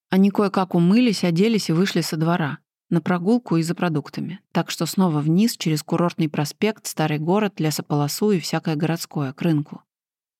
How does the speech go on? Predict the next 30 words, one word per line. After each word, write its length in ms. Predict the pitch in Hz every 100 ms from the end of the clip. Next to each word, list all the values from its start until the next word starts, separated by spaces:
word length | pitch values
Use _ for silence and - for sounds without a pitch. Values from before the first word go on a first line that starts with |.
| _ _ -
Саша 460 | - 214 208 175 165
и 20 |
Женя 360 | 175 254 247
проходили 500 | - 175 180 175 220
Панельковый 580 | 196 170 185 202 180 175
микрорайон, 720 | 170 180 185 190 202 190 151
где 200 | 143 156
они 200 | 156 160
оба 200 | 170 175
выросли, 520 | 165 185 165 147 - 143
когда 320 | 147 151 160
услышали 460 | 156 208 - 175
площадные 640 | 151 165 156 - 165 175 185
звуки. 520 | 170 165 143 - - _ _ _ _ _ -
Из 120 | 160
динамиков, 640 | 175 196 185 143 143 -
так 180 | - 151
что, 160 | - 156
видимо, 320 | 165 165 156
праздничные. 760 | - 175 139 139 - 165 - - _ _ _ _ _ _ -
Саша 340 | - 220 190
заметила, 540 | 175 185 269 - 185
что 220 | 175 - 170
Женя 280 | 208 233
любит 340 | 160 202 190 -
наблюдать 460 | 156 165 160 208
за 80 | 170
всякими 380 | 151 196 196 165
большими 400 | 147 151 - 185
событиями. 720 | - 175 180 151 143 160 -